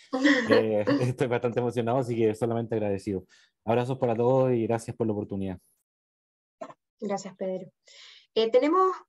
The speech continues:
Speaker 1: aún comentarios, tenemos a Silvana Moroni, dice, "Felicitaciones, tremenda iniciativa, un orgullo para la escuela dac". Eh, Alex Silva vuelve a, a, a nombrarnos que es una gran iniciativa.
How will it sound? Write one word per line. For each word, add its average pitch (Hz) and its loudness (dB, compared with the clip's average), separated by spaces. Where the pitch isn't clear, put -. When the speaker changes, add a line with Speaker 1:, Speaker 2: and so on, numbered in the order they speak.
Speaker 1:
aún 277 -4
comentarios, 302 -2
tenemos 269 -4
a 269 2
Silvana 247 0
Moroni, 240 -2
dice, 262 -2
"Felicitaciones, 269 -4
tremenda 262 -2
iniciativa, 277 -2
un 233 0
orgullo 247 -2
para 247 2
la 233 -2
escuela 233 2
dac". 165 0
Eh, 190 -4
Alex 208 0
Silva 208 0
vuelve 208 0
a, 190 0
a, - -8
a 196 -8
nombrarnos 202 -6
que 202 -4
es 196 -8
una 196 -4
gran 196 -2
iniciativa. 247 -4